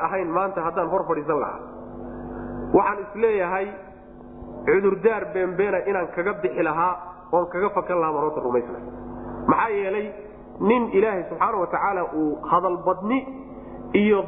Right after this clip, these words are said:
dood iyo aftahannimo uu siiyey baan ahay. Nin kasta oo dhan adiga ahayna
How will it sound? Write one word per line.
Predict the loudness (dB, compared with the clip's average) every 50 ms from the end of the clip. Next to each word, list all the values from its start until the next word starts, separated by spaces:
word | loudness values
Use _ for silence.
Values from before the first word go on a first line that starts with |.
| 2 4
dood | 4 6 4 2 0 -4 -10 -14 -16 -18 -18 -18 -18 -18 -18 -18 -8 0
iyo | 2 4 6 6 4 4
aftahannimo | 2 0 -2 0 0 2 0 4 4 4 4
uu | 2 -2
siiyey | -4 0 2 2 4 4
baan | 2 0 0
ahay. | -2 -6 -10 -12 -14 -14 -12 -12 -10 -10 -10 -10 -10 -10 -10 -8 -8 -8 -8 -8 -8 -8 -6 -6 -6 -2 4 6
Nin | 8 8 8 4 4 2
kasta | 2 2 2 2 0 2
oo | 4 4 2 2
dhan | 2 0 0
adiga | 0 -2 -4 -2 -2 0 0
ahayna | 2 2 2 0 0 -2